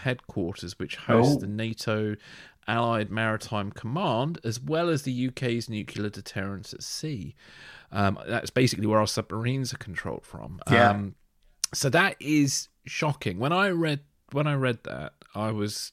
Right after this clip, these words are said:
Speaker 1: I was shocked, because you would hope that people in the procurement departments of the Ministry of Defence would kind of investigate these kind of things and take this stuff seriously.
Speaker 2: Yeah.
Speaker 1: We had a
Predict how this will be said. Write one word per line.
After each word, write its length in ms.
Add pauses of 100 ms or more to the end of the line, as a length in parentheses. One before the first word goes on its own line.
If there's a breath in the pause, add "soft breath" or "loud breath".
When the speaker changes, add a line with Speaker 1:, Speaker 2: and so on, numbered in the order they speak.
Speaker 1:
I 180
was 160
shocked, 480
because 340 (440 loud breath)
you 300
would 220
hope 680
that 260
people 420
in 200
the 80
procurement 800
departments 840
of 240
the 80
Ministry 460
of 80
Defence 640 (680 loud breath)
would 440 (320)
kind 200
of 220 (560)
investigate 720
these 180
kind 220
of 80
things 320
and 100
take 220
this 160
stuff 240
seriously. 540
Speaker 2:
Yeah. 160
Speaker 1:
We 60
had 100
a 60